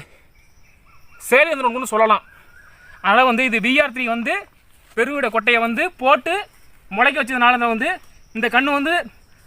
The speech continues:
நான் இருபது வருஷம் சொல்லிருப்பேன் உங்கள்கிட்ட. இது ஐம்பது வருஷம் வந்தாலும் ஆச்சரியப்பட கிடையாது.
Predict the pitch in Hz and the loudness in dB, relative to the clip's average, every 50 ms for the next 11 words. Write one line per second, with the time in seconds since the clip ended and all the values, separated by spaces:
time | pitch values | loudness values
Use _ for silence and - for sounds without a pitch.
0 | - - - 220 240 247 269 294 302 277 294 285 240 269 247 294 226 240 226 220 | -20 -4 0 2 2 2 0 -2 -4 -6 -6 -6 -6 -4 -4 -2 0 0 0 2
1 | 226 220 190 233 202 - - - - - - - - _ _ _ _ - _ - | 2 2 4 4 4 2 0 -4 -10 -20 -20 -20 -20 _ _ _ _ -18 _ -6
2 | 233 247 226 233 262 302 330 277 262 247 - 294 254 247 240 254 247 233 240 - | -2 -2 -2 0 2 2 2 2 0 -2 -2 0 2 2 4 4 4 2 2 0
3 | 226 214 214 196 196 196 190 185 208 | -2 -4 -2 -2 -2 -2 -2 0 0